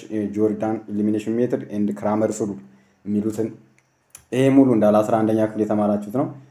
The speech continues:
አይገን ቫሊዩስ ኤንድ አይገን ቬክተርስ ኦፍ ማትሪክስ ይሄኛውን አልተማራችሁትም። እች ብቻ፣ እች ርዕስ ብቻ ነች አዲስ የምትሆነው እንጂ ሙሉ ከአስራ አንደኛ ክፍል የተማራችሁት ነው ማለት ነው። አይገን ቫሊዩስ ኤንድ አይገን ቬክተርስ ኦፍ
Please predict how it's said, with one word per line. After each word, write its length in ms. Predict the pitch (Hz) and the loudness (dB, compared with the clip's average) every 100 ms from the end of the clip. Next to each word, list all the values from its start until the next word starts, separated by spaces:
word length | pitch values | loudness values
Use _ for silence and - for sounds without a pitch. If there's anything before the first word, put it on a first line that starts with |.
| _ _ 110 | _ _ -2
አይገን 320 | 110 117 120 107 | 0 2 0 0
ቫሊዩስ 400 | 98 110 123 127 | 0 2 2 0
ኤንድ 180 | 131 123 | -2 -2
አይገን 360 | 123 107 101 107 107 | -4 -4 -2 0 -2
ቬክተርስ 380 | 104 104 107 - | -2 -2 -4 -2
ኦፍ 120 | 110 101 | -4 -2
ማትሪክስ 420 | 104 104 120 127 110 | -4 -2 -4 -6 -12
ይሄኛውን 500 | 104 104 104 110 113 | -4 0 0 0 -2
አልተማራችሁትም። 760 | 98 98 101 101 101 104 127 - | -6 -4 -4 -4 -6 -6 -6 -6
እች 180 | 107 - 139 | -8 -4 -2
ብቻ፣ 160 | 135 123 101 | 2 2 0
እች 140 | - | 0
ርዕስ 200 | 120 117 | 0 0
ብቻ 240 | 113 107 104 | -4 -4 -2
ነች 160 | 101 98 | -2 -4
አዲስ 240 | 98 98 | -6 -6
የምትሆነው 340 | 107 104 104 | -6 -4 -2
እንጂ 120 | 110 139 - - _ - | -2 -2 -4 -14 _ -8
ሙሉ 160 | 104 107 | -4 -2
ከአስራ 260 | 107 104 107 | 0 -2 -2
አንደኛ 240 | 107 107 104 | -2 -2 -4
ክፍል 180 | 101 | -4
የተማራችሁት 520 | 101 104 101 101 - 113 | -4 -4 -4 -6 -6 -6
ነው 80 | |
ማለት 180 | 113 98 | -4 -4
ነው። 80 | - | -6
አይገን 280 | 101 104 107 | -6 -4 -2
ቫሊዩስ 300 | 107 107 110 | 0 -2 -2
ኤንድ 160 | 131 - - | -2 -4 -6
አይገን 320 | 104 101 104 98 | -8 -4 -4 -4
ቬክተርስ 360 | 104 110 104 | -4 -6 -6
ኦፍ 120 | 127 | -8